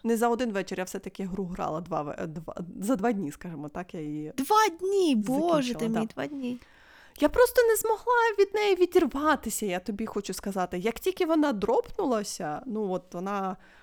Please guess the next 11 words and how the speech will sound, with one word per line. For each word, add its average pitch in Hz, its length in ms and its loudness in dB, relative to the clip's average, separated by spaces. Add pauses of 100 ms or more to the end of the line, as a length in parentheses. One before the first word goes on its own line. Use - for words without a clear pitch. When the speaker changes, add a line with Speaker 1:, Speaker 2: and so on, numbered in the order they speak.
(140)
Speaker 1:
а, 180 200 -2
тридцятого 185 1400 -2
березня, 185 420 -4
так, - 240 -6
вона 226 160 -2
тридцятого 226 540 -2
березня, 170 600 -2 (640)
а, 165 400 -6
з'явилася 196 680 -2
в 160 120 -12
сторі 339 500 2